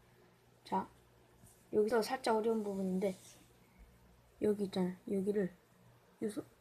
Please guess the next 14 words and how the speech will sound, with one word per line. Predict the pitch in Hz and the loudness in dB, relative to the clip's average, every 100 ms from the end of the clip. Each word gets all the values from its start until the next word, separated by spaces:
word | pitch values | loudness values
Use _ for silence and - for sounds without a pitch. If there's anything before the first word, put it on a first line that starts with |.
| 226 | 4
요 | 214 | 4
손가락으로 | 247 240 214 196 202 190 - - - _ _ - - - _ _ _ _ _ - - - | 4 4 4 4 2 0 -4 -18 -20 _ _ -20 -20 -20 _ _ _ _ _ -20 -20 -2
아까처럼 | - 220 240 233 233 285 - - _ - | 0 2 0 0 -2 -2 -8 -16 _ -4
요렇게 | 220 - - - - - - - - - - - - - - - - - - - - - - - - - - | -4 -4 -10 -18 -20 -20 -20 -20 -20 -20 -20 -20 -20 -20 -20 -20 -20 -20 -20 -20 -20 -20 -20 -20 -20 -20 -10
이렇게 | 269 254 - | -8 -6 -2
해줍니다. | 208 185 180 - - - - - - _ - _ _ _ _ - _ | -2 -2 -6 -14 -20 -20 -20 -20 -20 _ -20 _ _ _ _ -20 _
네, | 269 285 - | -4 -4 -4
요 | 220 208 | -4 -2
손가락으로 | 233 240 220 202 214 302 - - - | -2 2 2 2 -2 -6 -14 -20 -20
다시, | - 202 190 269 311 - - - - - | -14 -12 -10 -12 -12 -16 -20 -20 -20 -16
그리고 | 220 208 220 220 - - 233 | -12 -8 -8 -10 -14 -12 0
요 | 214 | 2
새끼 | 214 254 - | 2 -4 -10
손가락으로 | 247 220 208 190 185 196 | -8 -4 -2 0 0 -4